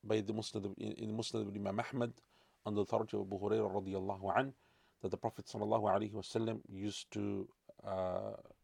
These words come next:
read or read those surahs himself and command people to read those types of surahs in the Isha Salah. And we have another narration, similar narration, uh, in the Sunan al-Kubra lin-Nisa'i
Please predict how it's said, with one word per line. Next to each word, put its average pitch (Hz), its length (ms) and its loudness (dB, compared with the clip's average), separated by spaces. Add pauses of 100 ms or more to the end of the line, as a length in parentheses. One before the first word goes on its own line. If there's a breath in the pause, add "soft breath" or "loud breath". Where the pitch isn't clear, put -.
read 117 460 0 (220)
or 104 360 2
read 117 340 0
those 131 200 8
surahs 123 280 4
himself 117 380 0
and - 180 -8
command 117 500 4 (440 soft breath)
people 110 320 0
to 104 120 -4
read 113 420 2
those 107 200 4
types - 280 -4
of 101 60 -4
surahs 107 400 2
in 92 80 -8
the 92 140 -2
Isha 101 320 0
Salah. 98 420 4 (1160 soft breath)
And 110 400 2 (460)
we 113 180 -2
have 113 220 6
another 123 300 6
narration, 107 600 2 (1040)
similar 127 420 2
narration, 101 560 -2 (760 soft breath)
uh, 101 120 0
in 107 160 0
the 104 80 2
Sunan 120 420 2
al-Kubra 104 500 4
lin-Nisa'i 104 760 4